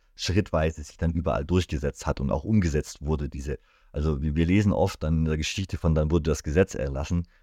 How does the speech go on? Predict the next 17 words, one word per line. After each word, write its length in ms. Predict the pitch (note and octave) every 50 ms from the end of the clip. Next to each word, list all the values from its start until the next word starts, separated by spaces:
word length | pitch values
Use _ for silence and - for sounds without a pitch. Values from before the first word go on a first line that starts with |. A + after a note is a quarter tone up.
| _ -
bevor 220 | E2 - F#2+ F#2+
das 120 | F#2 F2+
da 80 | - -
in 140 | - E2+ E2+
jedem 360 | D#2 E2+ G2 F2+ F#2+ E2+ D2+
Dorf 240 | - E2 E2+ E2 - -
ankam 520 | - F#2 G2 G2 - - D2+ D2 D2 D2+ -
oder 220 | - D2+ D#2 D2 D2
halbwegs 340 | D#2 D#2 - - D2+ -
kontrolliert 560 | - - D#2+ D#2 - E2 D2+ D#2 E2+ F#2 E2+ -
oder 300 | - C#2 A#1 - - -
umgesetzt 520 | G2 G2 F2 D2 C#2 C#2+ C#2 - - -
wurde 300 | D2+ D2 D2+ D2 D#2 -
oder 260 | - - C#2+ C#2 C2+
wie 120 | C#2+ D#2 D#2
auch 140 | B1+ -
immer, 340 | - - G2+ F#2 D#2+ D2+ -